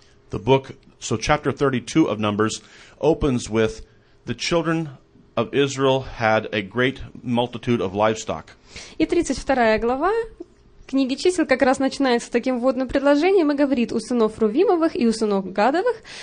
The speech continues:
Speaker 2: стад было весьма много».
Speaker 1: The children of Reuven and Gad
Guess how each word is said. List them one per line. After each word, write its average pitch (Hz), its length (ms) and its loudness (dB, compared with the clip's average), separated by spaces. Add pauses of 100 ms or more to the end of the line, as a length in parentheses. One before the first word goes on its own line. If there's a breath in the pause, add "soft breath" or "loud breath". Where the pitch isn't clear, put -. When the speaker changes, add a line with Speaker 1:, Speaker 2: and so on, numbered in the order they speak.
(160 loud breath)
Speaker 2:
стад 196 680 2
было 349 400 4
весьма 233 560 2
много». 214 520 2 (1600 soft breath)
Speaker 1:
The 131 120 0
children 165 540 -2
of 110 280 -2 (260)
Reuven 135 600 -2
and 104 240 -4
Gad 110 380 0